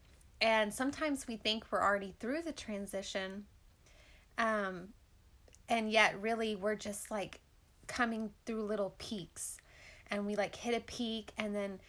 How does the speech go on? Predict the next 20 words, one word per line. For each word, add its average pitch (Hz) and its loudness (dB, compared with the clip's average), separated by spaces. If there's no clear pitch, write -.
we 214 -2
notice 208 6
that 175 2
it's - -6
still - 2
actually 190 0
unfolding, 226 -4
and 190 -6
we 190 -8
might 185 -4
hit - -10
another 185 -4
peak 240 -6
and 214 -2
realize 208 4
that 208 -4
it 202 -2
is 202 -4
still 190 0
unfolding. 214 -6